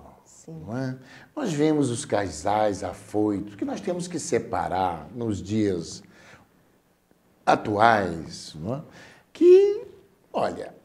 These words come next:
Speaker 2: a expansão, a, nós estamos vendo aí, a liberdade sexual.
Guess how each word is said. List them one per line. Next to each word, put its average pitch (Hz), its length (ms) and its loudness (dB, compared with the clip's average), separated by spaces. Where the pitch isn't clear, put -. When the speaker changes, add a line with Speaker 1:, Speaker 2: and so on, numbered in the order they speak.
Speaker 2:
a 277 100 0
expansão, 208 960 0
a, 247 180 -12
nós 202 160 -4
estamos 170 300 2
vendo 131 340 -2
aí, 90 260 -6
a 156 80 -6
liberdade 170 720 4
sexual. - 760 -6